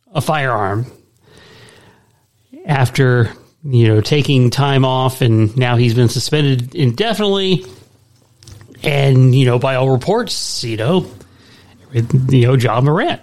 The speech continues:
you know, I mean, it, it's, it's, you know, you don't wanna judge or be too judgy, I guess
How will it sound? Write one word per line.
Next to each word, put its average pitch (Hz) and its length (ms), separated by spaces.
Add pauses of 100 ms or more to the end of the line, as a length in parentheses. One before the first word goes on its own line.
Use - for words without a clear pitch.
you 151 140
know, 156 80
I 185 140
mean, 190 160
it, - 40
it's, 190 800
it's, 185 300
you 190 100
know, 147 80
you 156 140
don't 247 100
wanna 262 160
judge 147 800 (440)
or 147 120
be 139 120
too 151 200
judgy, 135 520
I 143 140
guess 120 500